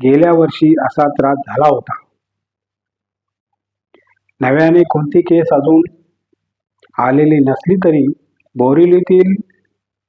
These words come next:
सॅलून and ब्युटी पार्लर असोसिएशनने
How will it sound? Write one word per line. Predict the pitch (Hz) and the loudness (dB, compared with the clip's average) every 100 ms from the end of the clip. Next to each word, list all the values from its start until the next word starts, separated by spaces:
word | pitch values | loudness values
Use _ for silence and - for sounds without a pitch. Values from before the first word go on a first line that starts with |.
| _ | _
सॅलून | 139 135 165 185 190 165 | -4 0 2 2 0 -2
and | 151 143 135 | 2 2 2
ब्युटी | 135 156 | 0 0
पार्लर | 165 156 147 156 160 - - | 0 0 0 0 -2 -6 -8
असोसिएशनने | 131 - 160 151 151 160 160 - 151 143 | -6 -2 -2 0 0 2 0 -2 -2 -2